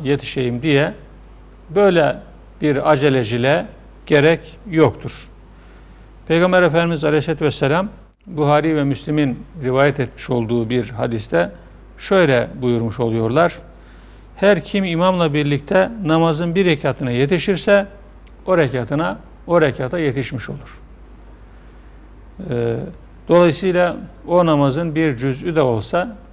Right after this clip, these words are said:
namazın bir kısmını imamla beraber kılmış olur. Ee, durum böyle olunca yani,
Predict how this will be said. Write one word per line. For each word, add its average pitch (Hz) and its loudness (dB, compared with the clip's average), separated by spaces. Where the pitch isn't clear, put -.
namazın 131 0
bir 151 -2
kısmını 139 -6
imamla 147 2
beraber 135 2
kılmış 156 0
olur. 135 -2
Ee, 143 0
durum 180 -2
böyle 175 2
olunca 170 2
yani, 147 0